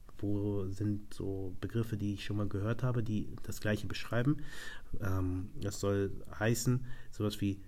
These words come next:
Selbstdisziplin und Disziplin sind zwei verschiedene Sachen,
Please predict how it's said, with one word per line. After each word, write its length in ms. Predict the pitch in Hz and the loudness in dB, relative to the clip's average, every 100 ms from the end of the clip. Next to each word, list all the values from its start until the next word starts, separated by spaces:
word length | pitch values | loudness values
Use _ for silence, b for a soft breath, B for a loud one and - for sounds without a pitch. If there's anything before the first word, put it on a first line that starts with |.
| - - | -12 -6
Selbstdisziplin 840 | 98 110 131 - 135 135 - 131 | 2 4 4 0 -2 0 4 6
und 140 | 110 | 8
Disziplin 640 | - - - - 135 185 - B B B B B - - - - - - - | 6 4 4 8 8 6 2 B B B B B 4 4 2 -2 -4 -6 -8
sind 260 | - 127 120 | 2 6 6
zwei 200 | - 143 | 8 6
verschiedene 460 | 156 139 127 113 101 | 8 6 6 6 4
Sachen, 460 | 117 - 214 - | 2 4 2 2